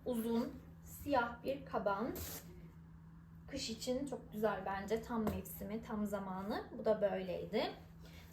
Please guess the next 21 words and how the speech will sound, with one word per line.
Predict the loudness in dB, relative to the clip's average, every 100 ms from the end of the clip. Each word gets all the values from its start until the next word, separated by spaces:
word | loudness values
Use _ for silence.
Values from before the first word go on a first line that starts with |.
| -2
Sonra | 2 6 6
gelelim | 6 6 4 2 2
çam | 2 4
ağacımıza. | 6 6 4 2 4 6
Bu | 8
arada | 6 6 6
anneme | 6 6 4 4
çok | 0 -2
teşekkür | -2 -2 -2 0
ediyorum. | 4 6 6 4 -2
Kesesine | -4 -2 0 4
bereket, | 4 4 -2 -2
çok | -4
sağ | 2 4 4
olsun. | 4 2 -2 -4 -6 -6 -2
Çok | 2
mutlu | 2 2 4
oldum | 4 4
aldığı | 0 0 0 2
hediyeler | 0 2 0 -2
için. | -4 -4 -4